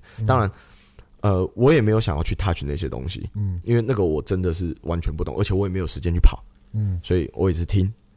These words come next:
Speaker 2: 就是听他们分享他们的故事，这就是做业务员好玩的地方，就是你可以听到很多不同的故事，
Speaker 1: 嗯。
Speaker 2: 你可以发现很多人赚钱，原来这个东西可以赚钱。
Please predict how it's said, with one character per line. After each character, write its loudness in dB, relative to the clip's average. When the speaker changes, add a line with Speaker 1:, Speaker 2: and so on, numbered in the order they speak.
Speaker 2:
就 -2
是 0
听 -2
他 2
们 -2
分 0
享 -2
他 -2
们 -4
的 -6
故 -6
事， -6
这 2
就 2
是 0
做 2
业 2
务 2
员 -2
好 -6
玩 -8
的 -8
地 -10
方， -12
就 0
是 2
你 2
可 -2
以 2
听 -4
到 0
很 -2
多 -2
不 10
同 2
的 -6
故 -6
事， -6
Speaker 1:
嗯。 -4
Speaker 2:
你 2
可 2
以 4
发 0
现 0
很 0
多 2
人 2
赚 2
钱， 2
原 6
来 2
这 4
个 4
东 2
西 -2
可 -6
以 -8
赚 -8
钱。 -14